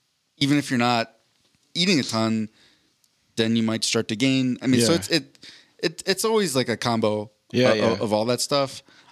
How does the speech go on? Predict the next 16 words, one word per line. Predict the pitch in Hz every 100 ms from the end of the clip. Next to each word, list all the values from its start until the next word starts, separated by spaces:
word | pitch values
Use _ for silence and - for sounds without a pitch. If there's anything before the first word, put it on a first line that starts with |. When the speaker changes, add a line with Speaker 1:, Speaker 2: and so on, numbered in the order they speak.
| _ -
Speaker 1:
Uh, | 110 110 113
the, | 131 135
the | 139 185
other | 208
thing, | 139 104
though, |
I | 95
can | 131 -
tell | 151
you | 131
this | 117 110
'cause | 117
I, | 120 127
I | 123
have | 131 131
tried | - 127 117 113 107 98